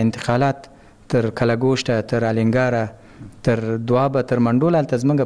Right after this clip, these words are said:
په نورستان کې درې ولسوالۍ په همدې الینګار باندې پرتې دي. اما اوس روزمره دوه وارې خلک ځي او راځي د ولسوالۍ نه. په دوه موټرو، دوه ټانګو کې هم زموږ همکاران ځي او راځي. بل، یعنې دا کمربند تقریباً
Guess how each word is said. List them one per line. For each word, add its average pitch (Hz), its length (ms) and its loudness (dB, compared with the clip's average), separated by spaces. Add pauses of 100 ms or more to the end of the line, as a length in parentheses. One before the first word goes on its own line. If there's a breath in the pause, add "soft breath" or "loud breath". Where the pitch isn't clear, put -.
په 123 40 -2
نورستان 120 380 0
کې 139 180 -2
درې 160 140 2
ولسوالۍ 135 500 0
په 139 100 -2
همدې 123 260 2
الینګار 117 400 0
باندې 107 240 -2
پرتې 107 300 -2
دي. - 80 -20 (640 loud breath)
اما 147 140 4
اوس 190 240 0
روزمره 139 500 0 (400)
دوه 143 280 0
وارې 113 200 -4 (240)
خلک 113 280 -2
ځي 113 80 0
او 107 80 -4
راځي 107 280 -4 (400 soft breath)
د 123 120 2
ولسوالۍ 113 500 0
نه. 107 60 -6 (480 loud breath)
په 135 80 4
دوه 147 280 2
موټرو، 156 320 0 (120)
دوه 151 180 0
ټانګو 131 320 0
کې 135 60 0
هم 120 120 4 (180)
زموږ 120 200 2 (240)
همکاران 120 420 0
ځي 117 140 0
او 110 100 0
راځي. 104 280 -2 (920 loud breath)
بل، 175 320 2 (320)
یعنې 147 220 4
دا 175 80 2
کمربند 147 520 0 (800)
تقریباً 139 400 2